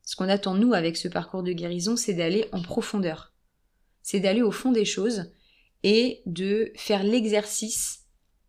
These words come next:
d'aller enlever ces couches et ces couches et ces couches pour aller à la quintessence, au cœur de la blessure originelle. Parce que c'est elle qui fait mal. C'est la première situation qui s'est passée dans votre vie,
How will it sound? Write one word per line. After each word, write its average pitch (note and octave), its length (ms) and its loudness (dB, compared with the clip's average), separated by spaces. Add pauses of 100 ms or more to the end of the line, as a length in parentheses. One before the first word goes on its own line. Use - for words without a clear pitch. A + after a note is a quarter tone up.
(460)
d'aller G3+ 880 0 (760)
enlever A3+ 400 0
ces G3 220 -4
couches A#3 320 -4
et F#3+ 40 -4
ces F#3+ 160 -4
couches A3+ 300 -4
et G3+ 40 -2
ces F#3 180 -6
couches - 480 -8 (380)
pour G3 240 -4
aller A#3 540 2 (460)
à G3 100 -4
la F3+ 160 2
quintessence, B3+ 880 0
au F3 80 -6 (140)
cœur C4+ 400 2
de A#3 460 0
la G3+ 200 0
blessure G#3+ 440 0
originelle. G3 640 -2 (500)
Parce G3 180 -2
que A3 80 2
c'est - 220 -2
elle B3 180 4
qui G3+ 160 -6
fait G3+ 120 -4
mal. E3+ 280 -4 (400)
C'est - 180 -4
la F3+ 140 2
première B3+ 420 2
situation G3+ 460 -2
qui A#3+ 100 -4
s'est F#3+ 160 -4
passée F#3+ 280 -2
dans G3+ 120 0
votre F3 260 -4
vie, G3+ 280 -6